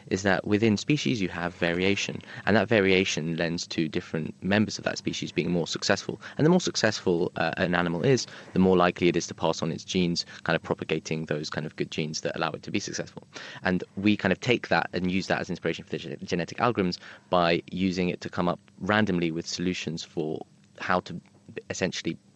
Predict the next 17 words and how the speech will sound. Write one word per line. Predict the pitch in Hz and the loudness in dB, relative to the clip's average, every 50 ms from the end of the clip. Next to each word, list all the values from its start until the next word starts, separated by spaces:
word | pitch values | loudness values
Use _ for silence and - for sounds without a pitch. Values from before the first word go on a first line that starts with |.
| _ _ - | _ _ -4
pick | - - - - - | 0 0 0 0 2
all | 101 98 | 0 0
the | 92 90 | 0 0
different | - 92 - - - - | -2 -4 -4 -4 -4 -2
parameters | - 107 107 104 - - 87 80 | 0 0 0 0 0 -2 -2 -2
in | 80 76 | -4 -4
our | 80 80 | -6 -8
huge | - - 104 95 85 | -4 -2 0 0 0
optimization | - 71 - - 80 80 78 95 98 - 82 - | 0 -4 -6 -6 -6 -2 0 0 0 0 -2 -8
problem. | - 73 - - - - - - - - - | -12 -12 -14 -14 -16 -16 -18 -18 -16 -4 2
So | - 107 | 4 4
once | 135 156 - | 4 6 6
we | 135 110 | 4 4
randomly | 98 101 101 98 92 90 95 | 6 6 6 4 4 4 2
pick | - - 113 - - - | 0 0 -2 -2 -2 -2
different | - 95 - - 87 82 - - - | -4 -4 -2 -2 -4 -4 -4 -4 -6
solutions, | - 123 139 143 - - 82 85 - | -2 2 2 2 2 0 -2 -4 -4